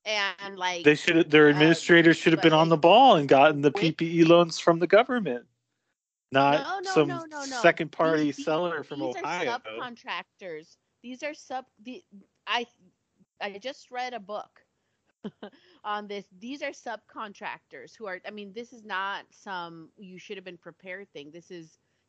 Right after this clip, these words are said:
Speaker 1: get prepared. Oh, this is all that's available.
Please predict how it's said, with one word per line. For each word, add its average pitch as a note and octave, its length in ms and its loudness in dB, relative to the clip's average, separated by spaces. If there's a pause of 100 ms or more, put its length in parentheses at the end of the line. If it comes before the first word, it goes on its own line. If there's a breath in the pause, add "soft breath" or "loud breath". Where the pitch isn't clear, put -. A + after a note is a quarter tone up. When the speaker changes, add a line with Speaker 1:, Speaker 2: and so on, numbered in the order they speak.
(120)
Speaker 1:
get C4+ 160 -10
prepared. F3 540 -12
Oh, G#3 160 -10
this G3 220 -18
is G3+ 40 -20
all F#3 140 -12
that's F3 220 -20
available. E3 680 -18